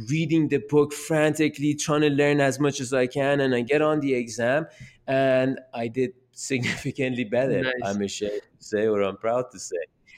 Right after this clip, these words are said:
Speaker 1: Um, and I did better.
Speaker 2: But I think that that highlights your point perfectly.
Speaker 1: Sorry?
Speaker 2: That highlights the point perfectly of the busy work versus the
Speaker 1: Yeah.
Speaker 2: effective work.
Speaker 1: It,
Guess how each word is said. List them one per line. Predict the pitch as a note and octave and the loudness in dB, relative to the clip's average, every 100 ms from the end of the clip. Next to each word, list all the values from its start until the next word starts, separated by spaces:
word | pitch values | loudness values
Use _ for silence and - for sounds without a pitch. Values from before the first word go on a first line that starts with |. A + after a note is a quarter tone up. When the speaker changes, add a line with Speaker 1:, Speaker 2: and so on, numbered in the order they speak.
| - - | -12 -2
Speaker 1:
Um, | B2 B2 B2 B2 - - | 2 4 2 -2 -10 -4
and | C3+ | 0
I | C3+ C3 | 2 2
did | D3+ C#3+ - | 0 0 -2
better. | C4+ G3+ F#3+ D3+ D#3 | -4 -2 -2 -2 0
Speaker 2:
But | D#3+ | 2
I | E3 | 2
think | G3 | 2
that | F#3 E3+ | 2 2
that | D#3+ C#3+ | 2 2
highlights | D#3 D#3+ - | 2 2 0
your | - - | -8 -4
point | D3+ - | -2 0
perfectly. | D#3 C3+ - - | 0 0 -4 0
Speaker 1:
Sorry? | C#3+ B2 C#3 E3 F#3 - _ - | 2 4 2 0 -4 -12 _ -2
Speaker 2:
That | C#3+ | 0
highlights | B2+ D#3 E3 E3+ | 4 4 4 2
the | - | -4
point | B2+ E3 D3 | 0 0 2
perfectly | D#3 D3 C3 B2 | 2 0 -2 -2
of | A2+ | -2
the | A#2+ | -2
busy | A2+ B2+ B2 | 0 2 2
work | B2 B2 - | 2 0 -2
versus | B2+ - A#2+ | -2 0 2
the | |
Speaker 1:
Yeah. | B2+ A#2+ | 0 -2
Speaker 2:
effective | B2+ - A2+ | -10 -12 -6
work. | A#2 - - _ | -6 -6 -14 _
Speaker 1:
It, | G#3+ | -8